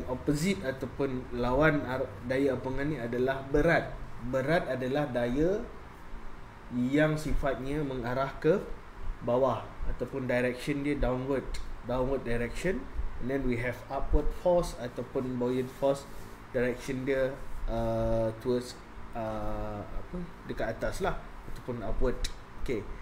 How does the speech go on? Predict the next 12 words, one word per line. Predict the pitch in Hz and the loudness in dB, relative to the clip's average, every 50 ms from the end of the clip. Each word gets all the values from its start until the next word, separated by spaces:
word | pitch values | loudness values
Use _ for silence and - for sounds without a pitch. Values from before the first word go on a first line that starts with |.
| - - - - - - - - | -8 -10 -10 -8 2 6 6 8
Jadi | 143 170 220 240 202 202 | 8 8 8 8 8 8
dekat | - 185 156 151 | 6 6 4 4
sini | 156 151 156 170 160 | 4 4 4 4 2
soalan | - 165 131 139 147 151 160 160 156 | 2 2 2 4 4 4 4 4 2
ni | 165 180 131 | 2 2 2
dia | - 151 147 139 135 | 4 4 4 4 4
bagi | 127 131 127 127 127 | 2 2 0 -2 -2
tahu | 123 - 127 135 147 165 175 - - - - - - - - - - - - | -2 0 0 2 2 0 -2 -2 -4 -2 -2 -2 -4 -4 -6 -6 -8 -2 0
darjah | 135 143 143 160 160 | 2 4 6 6 6
sembilan | 160 - 151 147 151 160 165 160 | 6 6 4 4 4 2 2 2
menunjukkan | 156 147 139 143 131 - - 151 147 147 147 147 147 143 - - - - - - - - - - - - 151 | 2 0 0 0 -2 0 2 2 2 2 2 -2 -6 -8 -10 -12 -12 -12 -4 0 0 0 0 0 -4 -4 -2
berat | 147 147 143 139 143 147 156 156 151 | 2 2 4 4 4 4 4 4 4